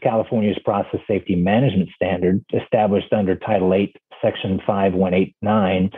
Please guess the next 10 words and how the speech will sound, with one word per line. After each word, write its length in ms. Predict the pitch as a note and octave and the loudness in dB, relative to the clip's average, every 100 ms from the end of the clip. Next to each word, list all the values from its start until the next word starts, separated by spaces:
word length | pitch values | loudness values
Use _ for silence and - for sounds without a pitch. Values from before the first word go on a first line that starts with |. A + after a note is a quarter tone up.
| - - A#2+ | -12 -6 -2
of 100 | G#2+ | 0
the 40 | |
California 600 | - G#2 F#2 - F#2+ F2+ | 0 0 0 0 0 0
Code 260 | - G2+ F#2 | 0 0 0
of 60 | |
Regulations, 720 | F#2+ F#2+ F2+ B2 D#3 - G2+ - _ - - - - | 0 0 2 2 0 -2 -8 -10 _ -20 -20 -20 -2
the 80 | |
U 80 | D#3 | 0
S 80 | F3 F#3+ | 2 -2
Chemical 260 | D#3 A2 | -4 -6